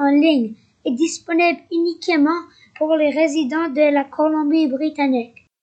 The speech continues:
Une programmation diversifiée représentant le paysage cinématographique de vingt et un pays. En outre, découvrez sept longs métrages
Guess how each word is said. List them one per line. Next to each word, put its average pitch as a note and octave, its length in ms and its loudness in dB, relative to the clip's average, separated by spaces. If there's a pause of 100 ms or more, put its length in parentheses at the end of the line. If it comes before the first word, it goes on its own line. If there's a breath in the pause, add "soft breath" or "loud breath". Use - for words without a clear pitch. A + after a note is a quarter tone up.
(140)
Une F#4+ 260 4
programmation E4+ 1040 -2
diversifiée D4+ 1200 -2 (360 loud breath)
représentant E4 880 -2
le D4+ 120 -2 (100)
paysage D#4 580 -4
cinématographique D#4 2250 -4
de B3+ 260 -2
vingt D4+ 280 -4
et E4 100 -2
un D#4 180 -6
pays. B3+ 400 -2 (460 loud breath)
En - 140 -4 (160)
outre, - 260 -4 (440 soft breath)
découvrez D#4+ 520 -4
sept F#4 540 -2
longs D#4 520 0
métrages D4 720 -2